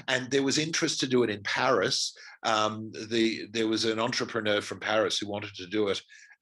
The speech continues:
at, uh, the Moulin Rouge, I think.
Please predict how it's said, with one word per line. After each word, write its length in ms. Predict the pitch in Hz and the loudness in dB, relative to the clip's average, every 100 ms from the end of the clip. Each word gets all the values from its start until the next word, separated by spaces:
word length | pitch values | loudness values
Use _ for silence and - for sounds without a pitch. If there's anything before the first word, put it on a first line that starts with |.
| - | -2
at, 260 | 117 113 - - 120 | -2 -2 -6 -2 2
uh, 360 | 107 107 107 - _ _ - | 4 4 2 -4 _ _ -4
the 120 | 110 | -2
Moulin 480 | 101 98 95 101 101 | 2 2 2 0 0
Rouge, 340 | 127 226 - | 0 2 0
I 80 | 80 | -2
think. 500 | - 131 190 98 - | -4 -8 -8 -10 -14